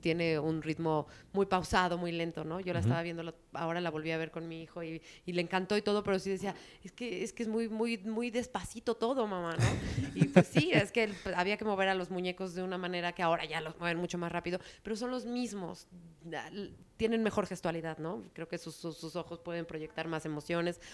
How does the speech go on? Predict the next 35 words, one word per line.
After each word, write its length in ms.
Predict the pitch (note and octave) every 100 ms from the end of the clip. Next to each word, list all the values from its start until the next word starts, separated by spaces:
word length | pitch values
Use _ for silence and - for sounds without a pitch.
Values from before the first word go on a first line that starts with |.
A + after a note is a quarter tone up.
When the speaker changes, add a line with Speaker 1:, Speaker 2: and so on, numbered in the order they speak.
| - - -
Speaker 1:
Se 200 | F3+ G#3+
ha 80 | G#3+
mejorado 420 | G#3+ A3 G3+ A3
la 80 | G#3
tecnología, 480 | F#3+ F#3 F3 G3 G3
pero 140 | G3
es 100 | G3
el 140 | G3
mismo 320 | F#3+ G#3+ G3 F#3
espíritu. 460 | - E3+ C#3 - - - - -
Y 80 | F3+
creo 180 | F3+ F3+
que 80 | F3+
eso 100 | F#3
es 100 | E3+
muy, 220 | F#3+ F#3+
muy 140 | F#3
bonito. 480 | E3+ E3 D#3+ - A3+ - - - -
Y, 680 | - F#3 F3+ F3+ F3 F3 E3 -
y 140 | F#3+
también 360 | - F#3 G3 F#3+
otra 140 | F#3
cosa 240 | F3+ F#3+ F3+
padrísima 520 | E3 E3+ G3+ G3 F#3
de 80 | F3
la 100 | D#3
serie 400 | E3 E3+ F3 D#3+
es 100 | E3+
que 100 | F#3
no 120 | F#3
está, 240 | F3+ F#3+ F#3+
es, 160 | E3+ -
no 80 |
es 100 | G#3+
animación, 580 | A3+ F#3+ D#3 - E3+ D3